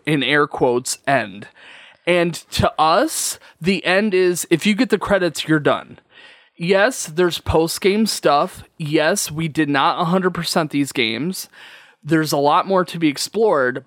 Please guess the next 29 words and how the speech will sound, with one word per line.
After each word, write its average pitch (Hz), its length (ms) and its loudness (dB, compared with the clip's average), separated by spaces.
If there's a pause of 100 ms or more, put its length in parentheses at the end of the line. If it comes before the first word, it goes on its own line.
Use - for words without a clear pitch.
(100)
but 180 420 2
from 170 240 0
beginning 170 540 2
to 175 400 0
end 208 320 0
credits, 143 640 -2 (880)
there 202 340 -2
is 247 240 0
not 208 240 2
much 233 220 -2
story 214 380 -2
to 135 120 -4
this. - 580 -10
It 226 220 -2
kind 262 320 0
of 311 100 0
feels 247 520 -2 (100)
like, 185 420 0
to - 140 0
me, 165 600 0 (260)
they 185 180 2
took 175 600 0 (360)
Pokemon's 233 1000 2
concept, 151 920 -2 (600)
stripped - 420 -2
it 262 120 4
of 170 260 0
all 202 260 4
story 143 680 -2